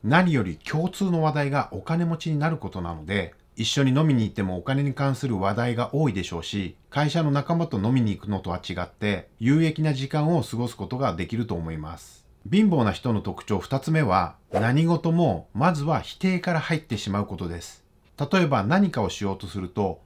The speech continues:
お金がないからできないと発想してしまったり、自分には経験がないからできないと考えてしまいがちになるんですよね。お金持ちは決してこういった思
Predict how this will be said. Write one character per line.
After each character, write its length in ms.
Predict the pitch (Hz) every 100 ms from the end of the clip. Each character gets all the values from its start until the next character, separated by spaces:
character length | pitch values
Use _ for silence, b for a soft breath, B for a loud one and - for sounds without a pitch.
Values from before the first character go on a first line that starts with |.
| _
お 120 | 107
金 240 | 104 175 170
が 100 | 151
な 180 | 180 185
い 100 | 156
か 120 | 107
ら 100 | 82
で 160 | 98 98
き 100 | 156
な 120 | 104
い 60 |
と 80 | 92
発 220 | 95 90
想 160 | - 98
し 80 | -
て 60 |
し 120 | 95 98
ま 80 |
っ 80 | 95
た 120 | 98
り、 240 | 92 85 82 _ 104
自 160 | 113
分 160 | 120 165
に 120 | 165
は 120 | 113
経 180 | - 175
験 200 | 170 170
が 100 | 165
な 100 | 170
い 80 | 156
か 120 | 147
ら 80 | 113
で 180 | 123 135
き 100 | 180
な 140 | 165
い 80 | 110
と 180 | 90 -
考 320 | 113 113 113
え 80 | 101
て 120 | 87
し 140 | - 95
ま 80 |
い 80 | 101
が 100 | 98
ち 120 | -
に 100 | 101
な 100 | 101
る 80 | 95
ん 60 | 85
で 80 | 76
す 80 |
よ 100 | 71
ね。 280 | 82 95 92 - _ _ -
お 80 |
金 220 | 107 165 160
持 120 | 160
ち 120 | 160
は 140 | 160 107
決 220 | 131 -
し 40 |
て 100 | 170
こ 160 | - 151
う 40 |
い 20 | 143
っ 20 |
た 120 |
思 80 | 151